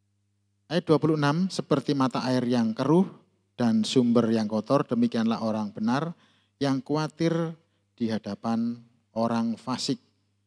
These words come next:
Sebuah tantangan bagi yang mengaku sebagai orang Kristen. Ketika kita menjadi orang Kristen, janganlah kita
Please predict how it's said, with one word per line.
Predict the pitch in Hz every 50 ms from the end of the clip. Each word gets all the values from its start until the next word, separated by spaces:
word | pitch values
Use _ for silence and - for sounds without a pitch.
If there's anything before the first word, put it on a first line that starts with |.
| _ _ _ _ _ _ _ _ _ _ _ _ _ _ _ _ _ _ _ _ _ _ _ _ _ _ _ _ _ _ _ _ _ -
Sebuah | - - 165 - - - 139 135 131 107 - - -
tantangan | 139 135 123 139 139 143 151 156 156 156 151
bagi | - 127 117 - - 120
yang | 120 113
mengaku | 117 117 117 110 - 120 120 117
sebagai | - - 117 104 - - 110 101
orang | - 117 113 110 110 104
Kristen. | - 113 107 - - - 110 95 90 85 _ _ _ _ _ _ _ _ _ _ _ _ _ _ _ _ _ _ _ _ _ _ _ _ _ _ -
Ketika | 120 160 160 185 180
kita | 180 - 185
menjadi | 175 156 120 131 120 - 139 -
orang | 127 127 123 120 113
Kristen, | - 120 - - - - - 123 - - - 117 107 107 110 117 123 - _ _ _ _ _ _ _ _ _ _ _ _ _ _ _ _ _ _ _ _ _ _ _ _ _ _ _ _ _ _ _ _ _ _ _ _ _ _ _ _ _ _ _ _ _ _ _ _ _
janganlah | 120 120 117 117 117 120 131 123
kita | 120 - 127 117 - 131 131 127 123 120 120